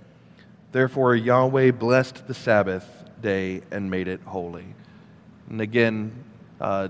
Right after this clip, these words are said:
Yahweh being the covenant name of God, the, the name that he gave his people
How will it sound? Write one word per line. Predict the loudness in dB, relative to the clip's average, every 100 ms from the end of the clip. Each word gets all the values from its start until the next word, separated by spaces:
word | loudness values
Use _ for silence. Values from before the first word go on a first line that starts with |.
| -4
Yahweh | 2 4 4 4 2
being | 2 0
the | -2
covenant | -4 0 0 0 -4
name | -4 -2
of | -4 -4
God, | -2 -2 -2 -4 -6
the, | -4 -2 -4
the | -2
name | -2 -2
that | -4
he | -6
gave | -2 -2 -2
his | -4 -10
people | -8 -6 -4 -6 -8